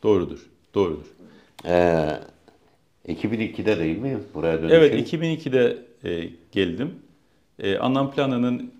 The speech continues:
Speaker 1: e, müzakere sürecinde komiteler oluşturulduydu. Uluslararası Anlaşmalar Komitesi'ne, e, geldim. E, onun başını çektim. E, her iki tarafında çözümden önce yaptıkları e,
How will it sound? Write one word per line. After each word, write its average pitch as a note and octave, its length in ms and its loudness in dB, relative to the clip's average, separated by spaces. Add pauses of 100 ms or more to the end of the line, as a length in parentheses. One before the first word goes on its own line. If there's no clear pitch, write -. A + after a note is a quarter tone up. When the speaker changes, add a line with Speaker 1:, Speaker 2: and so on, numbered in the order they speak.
(140)
Speaker 1:
e, F#2 60 -4 (140)
müzakere G#2+ 520 -2
sürecinde G#2+ 540 -4
komiteler A#2+ 440 0
oluşturulduydu. D#2 840 -6 (680)
Uluslararası C#3 540 4
Anlaşmalar B2+ 720 0
Komitesi'ne, D#2+ 680 -6 (500)
e, E2 360 -6
geldim. F2 500 -4 (220)
E, E2 160 -6
onun G#2 280 -6
başını G#2+ 340 -4
çektim. - 440 -10 (680)
E, G#2 380 4
her D3+ 140 6
iki D3+ 180 2
tarafında A2 680 2 (920)
çözümden A#2+ 760 2
önce C3+ 380 2
yaptıkları F2 920 0 (560)
e, D#2+ 220 -2